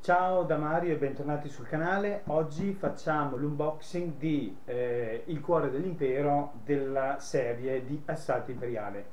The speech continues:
Io sono innamorato di questo gioco, di Assalto Imperiale, di Star Wars, di tutto il mondo Star Wars e Clone Wars.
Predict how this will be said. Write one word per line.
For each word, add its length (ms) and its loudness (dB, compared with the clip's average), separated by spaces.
Io 200 4
sono 240 0
innamorato 540 0
di 80 -4
questo 260 -6
gioco, 380 2
di 100 -4
Assalto 300 -6
Imperiale, 400 2
di 80 -8
Star 180 -4
Wars, 440 4
di 160 -8
tutto 220 -6
il 40 -2
mondo 240 -6
Star 160 -2
Wars 420 2
e 180 4
Clone 340 0
Wars. 400 -4